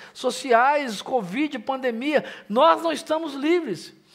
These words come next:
E Ezequias vai passar por duas grandes crises. E talvez a maior delas tenha sido a ameaça do rei da Síria, Senaqueribe,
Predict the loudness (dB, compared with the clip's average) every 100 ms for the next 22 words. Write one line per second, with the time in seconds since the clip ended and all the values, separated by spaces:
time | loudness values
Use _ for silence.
0 | -20 -8 -2 0 0 2 2 2 2 0
1 | 2 0 0 -2 -6 -6 -4 0 2 2
2 | 0 -6 -4 -4 -4 -6 -6 -10 -10 -8
3 | -8 -12 -20 -20 -20 _ _ _ _ _
4 | _ _ _ _ _ 4 4 4 0 0
5 | 2 0 2 2 4 0 -2 -4 -4 -8
6 | -8 -6 -6 -10 _ _ _ _ _ _
7 | _ _ _ 0 2 2 2 0 -2 -4
8 | -2 -2 0 -2 2 0 0 -10 -14 -6
9 | -4 -4 -4 -4 -4 -6 -10 -10 -6 -4
10 | -4 -6 -12 -14